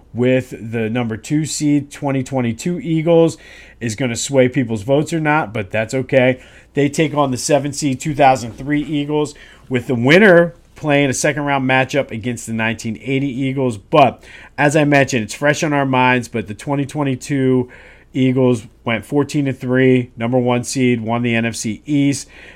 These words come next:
It was Jalen Hurts' breakout season. A J Brown, DeVonta Smith, both had great seasons.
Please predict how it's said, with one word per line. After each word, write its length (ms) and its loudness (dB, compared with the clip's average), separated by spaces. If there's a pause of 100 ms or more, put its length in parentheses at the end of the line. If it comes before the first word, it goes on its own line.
It 80 -4
was 200 -6
Jalen 400 0
Hurts' 480 -2
breakout 560 0
season. 680 0
A 200 -6
J 200 -8
Brown, 400 -2
DeVonta 500 -6
Smith, 460 -2
both 220 0
had 220 0
great 260 -2
seasons. 500 -2